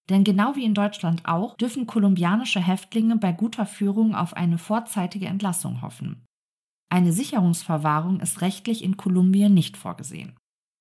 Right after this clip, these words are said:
Garavitos Haftstrafe wurde somit auf vierzig Jahre begrenzt. Die Jahre sitzt der Mann in einem Hochsicherheitsgefängnis in einer Einzelzelle ab.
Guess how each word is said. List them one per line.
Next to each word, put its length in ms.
Garavitos 540
Haftstrafe 760
wurde 180
somit 340
auf 140
vierzig 440
Jahre 260
begrenzt. 640
Die 80
Jahre 340
sitzt 340
der 100
Mann 260
in 100
einem 260
Hochsicherheitsgefängnis 1300
in 140
einer 300
Einzelzelle 600
ab. 320